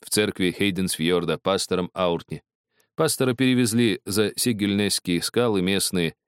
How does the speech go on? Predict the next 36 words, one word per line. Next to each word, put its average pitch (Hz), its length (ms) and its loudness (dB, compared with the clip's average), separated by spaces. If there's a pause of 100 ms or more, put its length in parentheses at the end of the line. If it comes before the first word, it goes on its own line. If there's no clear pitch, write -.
(220)
а 82 160 -2
пастбищно-хуторское 113 1120 0
семейство 95 500 -2
шло 147 220 -2
пешком 120 400 -2
через 87 260 -4
перевал 82 440 0
Подкову 90 560 -2 (240)
и 82 120 -2
чуть 139 220 -2
не 123 80 0
погибло 82 500 0
во 78 100 2
время 95 300 2
пасхального 82 580 -2
заморозка, 73 580 -6 (200)
который 85 320 -2
в - 60 -12
том 87 160 0
году 82 260 0
был 85 160 -2
необычайно 78 640 -4
силён. 65 460 -8 (300)
Сюна 127 320 2
так 110 240 0
обморозила 101 580 2
руки, 101 280 0
что 90 200 -2
в 80 40 -8
день 98 200 0
конфирмации 92 680 -2
у 87 100 2
неё 90 280 0 (200)
отвалился 101 580 -2
кусок - 420 -4
пальца. 90 400 -2